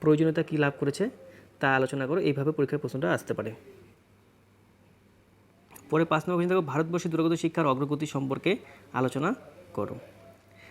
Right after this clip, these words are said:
নেক্সট কোশ্চেন, "দুরাগত শিক্ষা প্রতিষ্ঠান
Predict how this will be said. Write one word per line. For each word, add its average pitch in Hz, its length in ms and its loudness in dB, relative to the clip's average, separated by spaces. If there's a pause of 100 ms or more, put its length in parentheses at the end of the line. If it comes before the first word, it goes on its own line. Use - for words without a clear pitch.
(180)
নেক্সট 165 240 2
কোশ্চেন, 170 400 0 (480)
"দুরাগত 196 320 8
শিক্ষা 202 320 2
প্রতিষ্ঠান 180 560 0